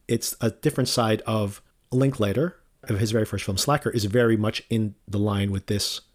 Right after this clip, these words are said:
Waking Life film. They're almost sequels to each other, but it's a really interesting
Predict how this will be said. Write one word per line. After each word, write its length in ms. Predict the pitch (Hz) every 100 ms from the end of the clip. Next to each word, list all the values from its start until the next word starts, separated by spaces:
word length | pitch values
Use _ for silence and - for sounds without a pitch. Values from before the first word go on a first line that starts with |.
| _ _
Waking 360 | 110 107 107 101
Life 200 | 101 110
film. 440 | - 104 113 139 _ _ _
They're 180 | 143 135
almost 280 | 123 113 -
sequels 260 | 151 98 -
to 80 | 98
each 140 | -
other, 240 | 104 143 _ _ - -
but 140 | 135
it's 100 | 120
a 60 | 104
really 240 | 113 120
interesting 640 | 127 120 127 - 113 110